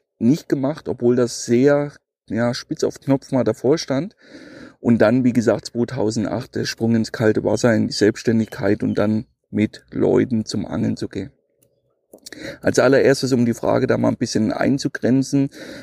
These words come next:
bevor wir dann auf andere Themen nochmal kommen, rund um das Thema Guiding, Kosten. Kosten sind aktuell neunhundert Euro pro Person und Woche.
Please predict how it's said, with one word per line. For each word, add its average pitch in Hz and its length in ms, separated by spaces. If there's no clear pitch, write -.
bevor 117 260
wir 123 120
dann 113 180
auf 104 120
andere 123 360
Themen 117 240
nochmal 120 260
kommen, 117 320
rund 117 240
um 117 140
das 107 160
Thema 113 240
Guiding, 107 440
Kosten. 98 540
Kosten 135 500
sind 113 200
aktuell 113 520
neunhundert 113 640
Euro 113 500
pro 113 280
Person 110 720
und - 540
Woche. - 420